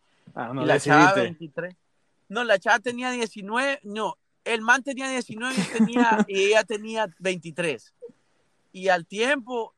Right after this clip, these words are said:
Speaker 2: como diez años después de todo eso, ahora viven juntos en New York. Y le va bien, le, le va muy bien al muchacho, me alegra. Entonces vos decís, qué poderosas son las redes sociales, que llega al punto de que, que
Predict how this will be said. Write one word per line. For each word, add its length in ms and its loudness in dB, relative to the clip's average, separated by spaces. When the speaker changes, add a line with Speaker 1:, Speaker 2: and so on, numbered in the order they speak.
Speaker 2:
como 240 -8
diez 180 -4
años 240 0
después 320 -2
de 100 -2
todo 300 -6
eso, 300 -8
ahora 300 -2
viven 260 -6
juntos 320 -8
en 140 -8
New 100 -10
York. 280 0
Y 120 -8
le 160 4
va 320 4
bien, 460 -8
le, 180 -8
le 140 -6
va 240 -6
muy 240 -12
bien 280 -10
al 140 -4
muchacho, 380 -10
me 100 -4
alegra. 380 2
Entonces 260 -10
vos 140 -2
decís, 360 -8
qué 180 4
poderosas 640 -2
son 160 -12
las 100 -8
redes 220 -10
sociales, 760 -6
que 140 -12
llega 220 -6
al 100 -4
punto 420 -8
de 120 -8
que, 220 -12
que 340 -10